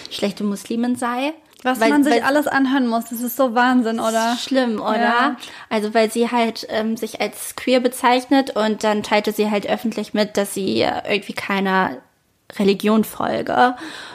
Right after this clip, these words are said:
Speaker 1: Und genau, sie ist halt auch aktivistisch, wie ich halt schon meinte, mit I Wait oder, ähm,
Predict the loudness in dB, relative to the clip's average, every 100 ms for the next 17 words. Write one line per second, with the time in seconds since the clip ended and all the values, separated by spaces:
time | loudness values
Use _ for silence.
0 | -4 4 4 6 4 2 -2 -2 0 -2
1 | -4 -4 0 2 2 0 -2 -2 -6 -4
2 | 0 2 2 2 4 2 0 -2 -2 -2
3 | -4 -4 -2 0 0 0 -2 0 -2 0
4 | 2 4 4 0 -2 0 0 2 2 0
5 | 0 2 2 -2